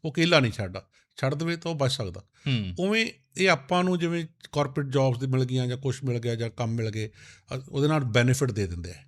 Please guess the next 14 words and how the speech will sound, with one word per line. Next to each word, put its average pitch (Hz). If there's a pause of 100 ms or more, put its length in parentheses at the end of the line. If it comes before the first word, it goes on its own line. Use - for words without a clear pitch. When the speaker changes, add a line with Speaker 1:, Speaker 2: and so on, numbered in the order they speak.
Speaker 2:
ਜੀ। 120 (200)
Speaker 1:
ਤੇਰਾ 113
ਮੈਡੀਕਲ 110
ਕਵਰਡ 107
ਹੋ 101
ਗਿਆ, 101
ਤੁਹਾਡਾ 98
ਆਹ 113
ਹੋ 95
ਗਿਆ। 95 (440)
ਅਸੀਂ 147
ਉਹ 196
ਬੈਨੀਫਿਟਸ 135
ਕਰਕੇ 123